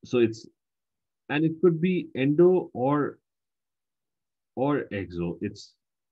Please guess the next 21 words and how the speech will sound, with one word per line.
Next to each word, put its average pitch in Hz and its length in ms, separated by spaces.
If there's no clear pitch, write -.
I 104 60
mean, 110 120
you're 120 120
not 131 180
sure. 95 320
It, 92 120
I 104 40
mean, 107 120
it 92 60
depends. 98 260
It 87 60
varies 98 320
from 92 160
substance 90 400
to - 240
substance, 113 360
because 117 420
in 117 120
this 147 160
case, 135 220
it, 113 100